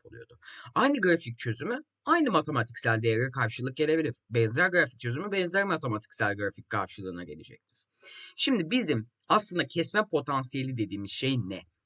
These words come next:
Kesme potansiyeli zaten şurası. Kesme potansiyeli elektronların, daha doğrusu elektronların durmasına ne-, neden olan şeydir. Kopan elektronlara artık potansiyel fark değerine de kesme gerilimi denmesinin sebebi de bu.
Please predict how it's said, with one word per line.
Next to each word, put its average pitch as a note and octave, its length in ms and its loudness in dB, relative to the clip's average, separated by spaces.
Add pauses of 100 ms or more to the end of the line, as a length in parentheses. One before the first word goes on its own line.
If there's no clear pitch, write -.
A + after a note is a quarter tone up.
Kesme B3+ 340 2
potansiyeli D3+ 720 -2
zaten B2 440 2
şurası. - 580 -6 (300)
Kesme E3 400 0
potansiyeli E3+ 960 2 (280)
elektronların, C#3+ 840 0 (200)
daha C3+ 180 6
doğrusu B2+ 480 -2
elektronların C3 720 0
durmasına C3 600 0
ne-, D#3+ 220 4
neden B2 380 2
olan A2+ 260 -2
şeydir. - 440 -16
Kopan C3 260 -2
elektronlara B2+ 680 0 (240)
artık B2 340 -2
potansiyel B2 560 -2
fark C3 260 -2
değerine A2+ 380 0
de G3+ 100 -4
kesme D#3+ 300 -2
gerilimi G#2+ 380 -2
denmesinin G2+ 440 -4
sebebi F#2+ 380 -8
de A#3+ 140 -2
bu. - 160 -2